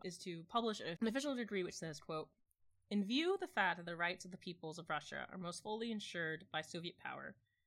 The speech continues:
that the well-known Declaration of the Rights of Peoples issued by the Council of People's Commissars has been implemented with respect to many of the peoples of Soviet Russia,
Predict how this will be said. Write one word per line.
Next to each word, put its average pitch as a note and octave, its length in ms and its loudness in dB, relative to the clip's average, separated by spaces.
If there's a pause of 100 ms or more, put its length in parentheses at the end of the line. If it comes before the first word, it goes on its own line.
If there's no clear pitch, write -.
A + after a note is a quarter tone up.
(220)
that F#3 140 2
the G3 80 0
well-known A3+ 520 4
Declaration F3+ 580 0
of D#3 60 -6
the D#3+ 80 -4
Rights G#3+ 240 4
of F#3+ 100 -6
Peoples C#3 580 -6
issued A3 320 0
by E3 140 2
the D#3+ 80 -4
Council E3 540 -2
of F#3+ 180 2
People's F3 300 -6
Commissars F3+ 640 -2
has E3+ 100 -8
been F#3 140 -2
implemented F3+ 580 -2
with G3 160 -6
respect - 480 -2
to F#3 80 -6
many G#3 240 2
of A#3 60 0
the G3+ 60 -4
peoples F3 360 -6
of E3+ 120 -10
Soviet D#3+ 320 -4
Russia, E3 420 -6